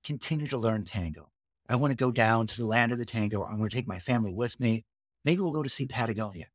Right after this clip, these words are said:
Maybe we'll go to Ushuaia, the end of the world. We might even take a cruise to Antarctica.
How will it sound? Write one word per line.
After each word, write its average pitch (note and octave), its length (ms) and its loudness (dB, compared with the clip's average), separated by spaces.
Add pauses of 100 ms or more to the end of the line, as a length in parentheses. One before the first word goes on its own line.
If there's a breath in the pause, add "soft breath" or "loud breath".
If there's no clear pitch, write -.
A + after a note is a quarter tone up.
(280)
Maybe D3+ 120 6
we'll E3 80 4
go C#3+ 140 0
to - 120 -8
Ushuaia, G#2+ 640 -2 (280)
the B2+ 220 -6
end B2 240 2
of G2+ 100 -2
the G2+ 80 -12
world. - 500 -12 (460)
We C#3+ 160 0
might D3 200 4
even B2+ 360 4
take A2+ 360 0
a A2 80 -2
cruise C#3 640 0 (500)
to C3 520 0 (520)
Antarctica. C#3+ 600 4